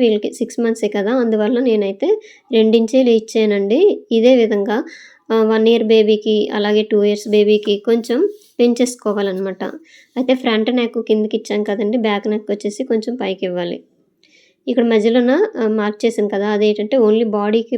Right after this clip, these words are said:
మెజర్‌మెంట్ అనేది, మ్, మార్క్ చేశానండి. పైనుంచి కింద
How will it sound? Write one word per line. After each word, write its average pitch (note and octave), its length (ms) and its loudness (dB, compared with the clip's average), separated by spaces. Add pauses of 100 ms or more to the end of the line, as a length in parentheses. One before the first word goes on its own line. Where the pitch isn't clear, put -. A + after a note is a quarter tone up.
మెజర్‌మెంట్ A3 460 -2
అనేది, G#3+ 360 0 (560)
మ్, A#3+ 240 0
మార్క్ G#3 220 0
చేశానండి. G#3 600 0 (300)
పైనుంచి A#3 480 0
కింద A3+ 140 2